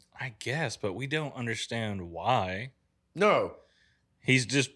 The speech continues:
Speaker 1: a soldier, right?
Speaker 2: I guess so.
Speaker 1: But,
Speaker 2: Like,
Speaker 1: like, we don't get, like, he's, like, I could, maybe I'm wrong. I just wasn't paying attention, but, like, we didn't get that, like, he was, like,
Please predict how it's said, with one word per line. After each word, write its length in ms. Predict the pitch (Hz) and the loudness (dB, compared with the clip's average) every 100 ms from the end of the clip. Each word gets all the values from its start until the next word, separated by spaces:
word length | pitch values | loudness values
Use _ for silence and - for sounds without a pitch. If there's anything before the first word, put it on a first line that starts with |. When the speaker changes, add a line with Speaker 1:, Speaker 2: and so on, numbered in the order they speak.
| _ | _
Speaker 1:
a 100 | 110 | -2
soldier, 560 | 104 - 107 123 92 90 | 0 0 0 0 -2 -4
right? 320 | 90 107 120 - - 123 _ _ _ _ _ _ _ - | -2 -2 -2 -10 -20 -20 _ _ _ _ _ _ _ -4
Speaker 2:
I 60 | 120 | 4
guess 260 | 185 208 | 6 6
so. 320 | - 254 214 185 | 8 8 6 4
Speaker 1:
But, 80 | |
Speaker 2:
Like, 100 | 170 | 6
Speaker 1:
like, 120 | 180 165 | 6 6
we 120 | 240 | 4
don't 240 | 247 170 | 2 2
get, 200 | 123 156 | 2 2
like, 200 | 151 120 | 4 4
he's, 260 | - 190 175 - | 2 -4 -6 0
like, 460 | 147 120 101 - _ _ _ _ _ _ - | 2 4 0 -10 _ _ _ _ _ _ 2
I 60 | 139 | 4
could, 240 | - 185 | 4 2
maybe 280 | 156 185 175 | 6 8 10
I'm 140 | 123 98 | 8 6
wrong. 220 | 101 104 | 4 6
I 100 | 117 | 6
just 100 | 117 | 6
wasn't 240 | 113 101 92 | 2 0 0
paying 180 | 104 92 | 0 0
attention, 420 | 85 110 95 92 | -2 -2 -2 -2
but, 160 | 101 | -2
like, 300 | 95 92 90 - - - - - | 0 -2 -4 -14 -20 -20 -20 -2
we 140 | 139 202 | 4 6
didn't 320 | 190 160 123 | 6 4 4
get 300 | 127 135 120 | 6 4 2
that, 220 | 120 110 | -4 0
like, 220 | 117 104 | 0 0
he 180 | - 123 | 4 6
was, 240 | 120 110 104 | 6 4 4
like, 480 | 104 98 95 - | 4 4 0 -6